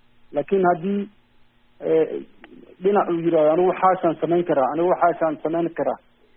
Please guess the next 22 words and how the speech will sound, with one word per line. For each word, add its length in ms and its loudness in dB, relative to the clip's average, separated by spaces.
ma 200 0
ahan 320 2
mid, 240 -2
eh, 580 -6
eh, 280 -12
aad 280 4
iyo 200 -2
aad, 220 2
eh, 200 -4
miro 240 2
dhal 200 2
u 40 4
ah 180 6
ma 200 0
ahan. 240 -4
Waxaa 220 0
ka 140 0
habboon 380 2
in 160 2
la 140 -2
wada 200 2
shaqeeyo, 540 0